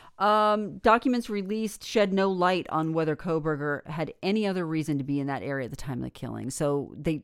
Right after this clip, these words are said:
there's like, "Why were you here?" That's continues to be the question. If you weren't there to just kill them. Why wasn't Kohberger arrested until more than six weeks after the victims were found dead? I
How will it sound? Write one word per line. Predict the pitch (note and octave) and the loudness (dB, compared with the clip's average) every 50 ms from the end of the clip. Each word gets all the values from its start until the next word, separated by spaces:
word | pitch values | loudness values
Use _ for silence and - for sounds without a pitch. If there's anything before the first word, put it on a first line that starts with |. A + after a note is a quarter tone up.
| _ - | _ -8
there's | D#3+ D#3+ E3 D#3+ C#3+ D#3+ | -2 0 0 0 2 0
like, | D#3+ D#3 - - | 0 -2 -2 -4
"Why | - - F3+ G3 A3+ B3+ C#4 | -12 -8 -4 0 0 2 2
were | C#4 C#4 | 0 0
you | C4 A#3+ B3+ A#3+ | -2 -2 -2 -2
here?" | A#3+ - - C4+ D4+ B3+ - - - - - | -2 -4 -4 -4 -2 -2 -4 -4 -6 -6 -2
That's | - E3 - - - | 0 0 0 -2 -4
continues | - - F#3 D#3 F3 D#3+ D3+ D3 C#3 | -6 -4 -4 -2 -2 -4 -4 -6 -8
to | - C3+ | -8 -10
be | C#3 | -12
the | C3 - - | -12 -12 -10
question. | - D#3 C#3 C3+ - - C#3+ C#3 | -8 -6 -6 -6 -8 -10 -8 -8
If | C3+ B2 D3 - | -8 -8 -8 -8
you | E3 D3 | -6 -4
weren't | E3 E3+ E3 - | -4 -4 -4 -2
there | E3+ D#3+ | -2 -2
to | D#3+ D#3 | -2 -4
just | C3+ D3+ - - | -6 -8 -12 -12
kill | - - G#3 F3 | -8 -8 -6 -6
them. | C3+ B2 - - - - - - - - - - - - | -6 -8 -10 -12 -16 -20 -20 -20 -20 -20 -20 -20 -20 -12
Why | - E3+ F3 F#3 F#3+ F#3+ | -2 2 4 6 6 6
wasn't | G3 G3+ G#3 G3+ F#3 | 4 2 0 -2 -2
Kohberger | G#3+ G#3+ G#3 G#3 G3 G3+ G3+ G3 | 0 0 0 0 0 0 0 0
arrested | F#3+ F#3 A3 C#4 - F3 D#3+ | 0 0 -2 -2 -4 -6 -6
until | D#3 D#3+ - - F3+ E3+ | -6 -4 -4 -2 -2 -2
more | F3 F3 F3 | 0 0 -2
than | F3 E3+ E3 | -2 -4 -4
six | - - G3 - - | -6 -6 -8 -8 -8
weeks | F#3+ F#3+ F3 - | -10 -8 -6 -4
after | F3 E3+ - F#3 | -4 -4 -4 -6
the | F3 F3+ | -8 -6
victims | E3 E3 F3 - G3 F#3+ F#3 | -6 -6 -6 -6 -6 -6 -6
were | F#3 F3+ F#3 | -4 -6 -6
found | F#3 - F#3+ F#3+ G3+ G3 F#3 | -4 -4 -2 -2 -2 -2 -2
dead? | G#3 A#3+ G#3+ D#3+ - - - _ | -2 -2 -2 -4 -4 -8 -6 _
I | - E3+ F3+ F3+ | 0 0 0 -2